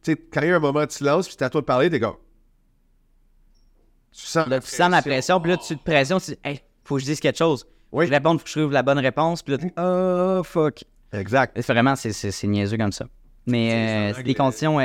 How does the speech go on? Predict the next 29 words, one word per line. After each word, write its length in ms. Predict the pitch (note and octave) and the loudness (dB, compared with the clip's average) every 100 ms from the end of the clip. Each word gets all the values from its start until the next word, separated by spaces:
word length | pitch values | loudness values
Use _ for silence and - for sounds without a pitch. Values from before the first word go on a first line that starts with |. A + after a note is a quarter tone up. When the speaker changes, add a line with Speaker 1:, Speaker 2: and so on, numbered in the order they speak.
| - | 0
Speaker 2:
externes, 440 | A2 - B2 D#3 | -4 0 0 2
là. 80 | C#3+ | 0
J'imagine 420 | A#2 A2+ G#2 B2+ | 0 0 0 0
que 240 | A#2+ A2+ G#2 _ _ _ _ | 0 0 -2 _ _ _ _
si 140 | - | -4
t'avais 200 | C3+ A2+ | 0 2
eu 80 | A2+ | 2
les 140 | A#2+ | 2
mêmes 360 | A2 A2+ A2+ - - _ _ | 0 2 0 -2 -8 _ _
conditions 320 | - A2+ - | -2 -2 -2
qu'au 140 | A2 G#2 | -2 -2
Québec, 280 | G2 G2+ A2+ | -2 0 0
d'avoir 180 | G2 | 0
les 60 | F#2+ | 0
collaborateurs, 920 | G2 G2+ G2+ G2+ G#2+ G2+ G2 G2 G2 | 0 0 0 -2 -2 0 0 0 -2
Speaker 1:
Probablement. 500 | G2+ C3+ C#3 A#2+ A2+ | -2 -2 0 0 0
Speaker 2:
de 100 | A2 | 0
faire 180 | G#2+ C#3 | 2 0
l'e-, 160 | B2 A#2 | 2 0
l'effet 300 | A#2 A#2 D#3 | 0 0 -2
du 140 | A#2+ | 0
masque 280 | A#2+ C3+ - | 0 0 -4
aussi, 220 | - - | -10 -10
tu 60 | A2+ | -6
sais, 80 | A#2+ | -2
ça 160 | A2+ | -2
crée 160 | G#2+ - | -2 -4
peut-être 260 | A#2 A#2 A2 | -4 -2 -2
un 460 | G#2 G2 F#2+ F#2+ | -2 -2 -2 -4